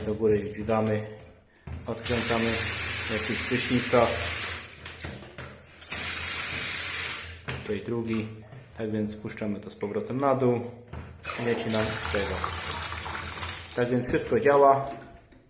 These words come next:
wszystko działa, tutaj to montujecie na tej stronie, gdzie jest ten rowek, wszystko działa, nic nie kapie.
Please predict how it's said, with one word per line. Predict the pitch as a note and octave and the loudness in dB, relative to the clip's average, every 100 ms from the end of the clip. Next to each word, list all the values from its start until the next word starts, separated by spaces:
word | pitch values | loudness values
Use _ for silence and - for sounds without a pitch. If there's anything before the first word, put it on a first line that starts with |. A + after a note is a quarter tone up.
| _ _ _ _ - - - - - | _ _ _ _ -20 -20 -18 -18 -10
wszystko | - B2+ - A2 | -4 -4 -2 0
działa, | A2 B2+ B2 A#2+ - - - - - - - - _ _ _ _ _ | 4 8 10 8 4 -6 -12 -14 -14 -16 -20 -20 _ _ _ _ _
tutaj | C3+ C3 B2 | 0 4 4
to | B2+ | 4
montujecie | A#2 A#2 A#2+ A2+ A2+ A2 | 0 0 0 -2 -2 -2
na | A2+ | 0
tej | A#2 A2 | 0 -2
stronie, | - B2+ C3 B2 A#2+ - - - _ _ | -4 0 2 4 2 -4 -14 -20 _ _
gdzie | A2 | -8
jest | - | -4
ten | G#2+ | 0
rowek, | A2 A#3 A#3 - - - - - _ _ _ _ | 2 4 2 0 -4 -14 -20 -20 _ _ _ _
wszystko | - B2+ A#2 | -14 -6 -4
działa, | A2 A#2 A2+ | 0 0 0
nic | A2 G#2 | -2 -4
nie | G#2 | -4
kapie. | A#2 A2 A2+ | -4 -2 -2